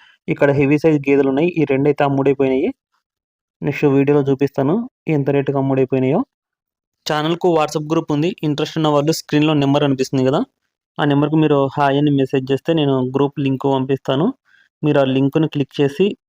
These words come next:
జాయిన్ అని క్లిక్ చేస్తే చాలు, గ్రూప్లో జాయిన్ అయిపోతారు. అక్కడ రెగ్యులర్గా సేల్ వీడియోస్ వస్తుంటాయి. లాస్ట్ వీక్తో పోల్చుకుంటే ఈ వీక్ మాత్రం చాలా ఎక్కువ వచ్చినాయి గేదెలు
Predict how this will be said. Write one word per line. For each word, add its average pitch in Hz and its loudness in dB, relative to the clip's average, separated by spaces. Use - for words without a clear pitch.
జాయిన్ 139 0
అని 147 0
క్లిక్ 135 -6
చేస్తే 139 -2
చాలు, 139 -2
గ్రూప్లో 139 -2
జాయిన్ 135 -2
అయిపోతారు. 139 -2
అక్కడ 139 -2
రెగ్యులర్గా 135 0
సేల్ 135 -2
వీడియోస్ 135 0
వస్తుంటాయి. 135 -2
లాస్ట్ 151 -2
వీక్తో 190 -2
పోల్చుకుంటే 180 2
ఈ 151 0
వీక్ 165 -2
మాత్రం 165 0
చాలా 139 2
ఎక్కువ 147 -2
వచ్చినాయి 135 -2
గేదెలు 135 0